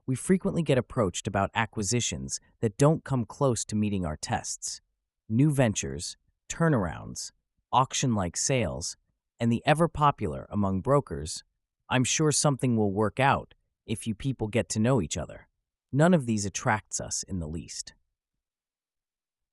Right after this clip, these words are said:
Besides being interested in the purchases of entire businesses as described above,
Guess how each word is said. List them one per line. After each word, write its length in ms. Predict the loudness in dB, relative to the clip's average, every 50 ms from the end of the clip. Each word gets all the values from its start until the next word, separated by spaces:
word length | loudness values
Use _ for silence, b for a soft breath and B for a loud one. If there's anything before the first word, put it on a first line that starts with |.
| _ _ _ _ _ _ _ _ _ _ _ _ _ _ _ -4
Besides 420 | 0 4 6 6 6 6 4 2
being 260 | 0 2 2 2 2
interested 500 | 2 0 -2 -2 -2 -6 -6 -4 -4 -4
in 100 | -2 -4
the 60 | -4 -4
purchases 640 | -6 -4 -4 -4 -4 -2 -4 -4 -2 -2 -2 -2
of 80 | -4 -4
entire 440 | -6 -6 -4 -2 0 0 2 0
businesses 680 | 0 0 0 0 0 0 0 0 -2 -4 -6 -8 -8 -8
as 140 | -8 -8 -8
described 520 | -6 -6 -6 -2 0 0 2 2 0 -2
above, 440 | -4 0 2 2 2 2 0 -4